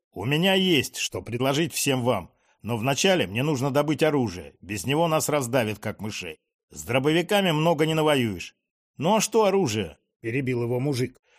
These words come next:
«Что могли достать сверху, уже разграбили. Все охотничьи магазины, что смогли откопать. У В Д, правда, не трогали, просто потому что его развалило крепко. Там такие завалы.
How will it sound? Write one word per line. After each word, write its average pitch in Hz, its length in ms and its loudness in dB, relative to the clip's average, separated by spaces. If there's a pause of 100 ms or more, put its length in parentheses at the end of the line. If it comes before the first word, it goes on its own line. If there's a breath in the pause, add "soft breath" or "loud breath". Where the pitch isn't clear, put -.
(120)
«Что 202 240 2
могли 214 300 2
достать 214 400 2
сверху, 131 420 0
уже 127 200 2
разграбили. 113 760 0 (420)
Все 220 200 4
охотничьи 196 440 2
магазины, 139 760 2
что - 220 -4
смогли 131 320 0
откопать. 110 600 -2 (420 soft breath)
У 95 80 -8
В 131 140 2
Д, 214 140 4
правда, 208 340 4
не 220 120 4
трогали, 202 400 2
просто 151 340 2
потому 165 360 0
что 156 160 0
его 156 200 4
развалило 147 500 2
крепко. 107 460 -4 (300)
Там 120 180 -2
такие 147 360 0
завалы. 151 560 2